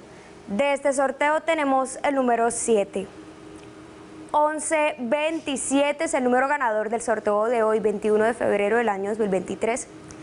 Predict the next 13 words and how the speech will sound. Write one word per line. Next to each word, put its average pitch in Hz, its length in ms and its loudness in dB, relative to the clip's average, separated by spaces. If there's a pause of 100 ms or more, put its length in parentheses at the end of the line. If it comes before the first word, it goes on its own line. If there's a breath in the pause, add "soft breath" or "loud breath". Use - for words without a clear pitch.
(280 loud breath)
Muchísimas 277 420 0
felicidades 233 580 0
a 214 100 -2
todas 202 220 0
las 240 140 -2
personas 226 500 0
que - 60 -4
acaban 208 420 -2
de 233 100 -2
ganar 208 420 0
con 233 160 0
este 233 240 0
número 254 420 2